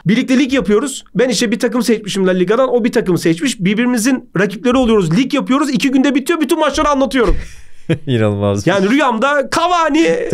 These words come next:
Speaker 1: rüyamda görmeye başladım yani anladın mı artık böyle yani. Ve şu anda da geliyor da şu an PlayStation kendim evde oynadığımda
Speaker 2: Aha.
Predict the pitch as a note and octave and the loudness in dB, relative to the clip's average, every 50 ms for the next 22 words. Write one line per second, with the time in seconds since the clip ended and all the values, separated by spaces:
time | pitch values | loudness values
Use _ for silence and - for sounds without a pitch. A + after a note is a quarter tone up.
0 | D#3 - - D#3+ D#3 F#3+ A3 A#3+ B3+ - - C4 C#4 C4+ B3+ C#4 C#4 C4+ C4 A3+ | -4 -2 -2 0 2 2 4 2 2 2 2 2 2 2 2 2 2 2 0 0
1 | G3 A3 F#3+ E3 D#3+ D#3+ D3+ D3+ D3 D3+ D#3 F3+ G3+ A#3 G#3+ F#3+ D#3 D3+ - - | 0 0 0 2 2 2 2 2 2 2 0 0 0 0 0 0 0 -2 -4 -2
2 | E3+ D#3 D#3 D#3 D#3 D#3+ F3 A3+ B3+ G#3+ F#3 A3+ A3+ A#3 - - A3+ A3+ A#3 A#3 | 0 2 2 4 2 2 2 0 0 2 2 0 0 0 -2 0 0 0 0 0
3 | C4+ C4+ A#3+ G3 G3 G3+ C4+ C#4 A#3 F#3 C#3+ - - - - - - - - - | 0 0 0 0 0 0 0 0 0 -2 -4 -4 -12 -20 -20 -20 -14 -10 -6 -2
4 | - A3 A#3 A#3+ F#3 F#3+ F#3 G3 G#3 G3+ - G3+ G3 A3+ F3+ - F#3 F3+ G3 G#3 | 0 0 0 0 0 2 2 2 2 2 0 -2 -2 -2 -2 0 2 2 2 2
5 | G3 F#3+ F#3 G3+ F#3+ F#3 F#3 G3 G3 F3 G3 F#3+ F#3 F3+ G#3 B3+ C4+ - - F#2+ | 2 0 2 2 2 2 2 2 0 0 0 0 0 0 -2 -2 -4 -4 -4 -2
6 | F2+ F2+ F#2 | -2 0 -2